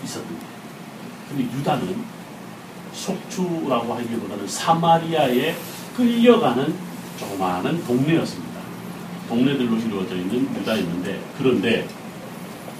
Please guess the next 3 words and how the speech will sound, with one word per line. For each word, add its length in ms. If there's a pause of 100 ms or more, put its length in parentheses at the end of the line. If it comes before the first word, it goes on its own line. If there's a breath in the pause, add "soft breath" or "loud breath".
(580)
세스바살과 960
스룹바벨이 680
오면서 480